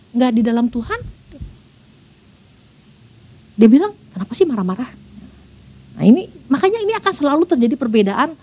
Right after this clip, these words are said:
di dalam gereja. Kenapa? Karena ada orang yang rohaninya bertumbuh, ada orang yang rohaninya nggak bertumbuh. Nggak bertumbuh kenapa? Karena memang lagi, eh, sakit, nggak bugar, nggak bugar. Nah, jadi melalui pesan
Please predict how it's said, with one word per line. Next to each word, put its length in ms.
di 80
dalam 260
gereja. 460
Kenapa? 400
Karena 260
ada 220
orang 240
yang 160
rohaninya 480
bertumbuh, 480
ada 80
orang 240
yang 140
rohaninya 640
nggak 160
bertumbuh. 320
Nggak 260
bertumbuh 260
kenapa? 360
Karena 240
memang 360
lagi, 260
eh, 260
sakit, 400
nggak 180
bugar, 400
nggak 220
bugar. 340
Nah, 100
jadi 200
melalui 400
pesan 400